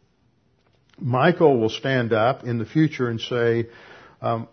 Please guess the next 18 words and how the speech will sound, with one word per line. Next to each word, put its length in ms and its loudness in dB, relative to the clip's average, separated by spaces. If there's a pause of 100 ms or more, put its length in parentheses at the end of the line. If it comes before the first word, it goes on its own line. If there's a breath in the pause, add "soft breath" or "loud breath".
(120)
uh, 240 -10
"The 120 -2
great 300 2
prince 280 -4
who 80 -6
stands 340 -4
watch 400 0
over 100 -4
the 100 -6
sons 300 -6
of 80 -14
your 120 -8
people, 520 0
and 80 -2
there 120 -2
shall 160 -8
be 140 -4
a 40 -8